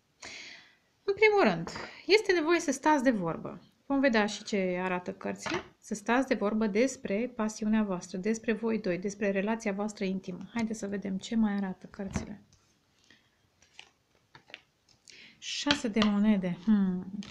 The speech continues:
Asul de cupe. Mai. Soarele. Și, ah, doi de monede. Măi,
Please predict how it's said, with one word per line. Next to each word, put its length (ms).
Asul 420
de 160
cupe. 760
Mai. 600
Soarele. 1120
Și, 260
ah, 180
doi 220
de 120
monede. 480
Măi, 440